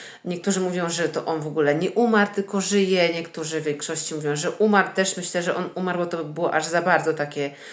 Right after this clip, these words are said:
trochę niefajne, żeby to była ściema. Mimo wszystko, czy umarł, czy nie umarł, jak to tam każdy sobie tam mówi, to powiem wam,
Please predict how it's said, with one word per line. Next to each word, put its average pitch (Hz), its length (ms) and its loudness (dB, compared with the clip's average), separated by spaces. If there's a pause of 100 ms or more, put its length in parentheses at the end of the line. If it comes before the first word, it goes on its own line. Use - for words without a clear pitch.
(280)
trochę 175 280 -4
niefajne, 151 460 0
żeby 156 200 -4
to 151 100 -4
była 147 280 -2
ściema. 165 420 -2
Mimo 196 240 2
wszystko, 190 380 -2
czy 135 140 -4
umarł, 180 240 -2
czy - 140 -2
nie 165 120 -4
umarł, 170 480 -2
jak 165 160 -6
to - 60 -18
tam 147 160 -4
każdy 160 300 -4
sobie 151 200 -4
tam 139 180 -2
mówi, 160 420 -6 (540)
to 165 100 0
powiem 175 340 -2
wam, 156 360 2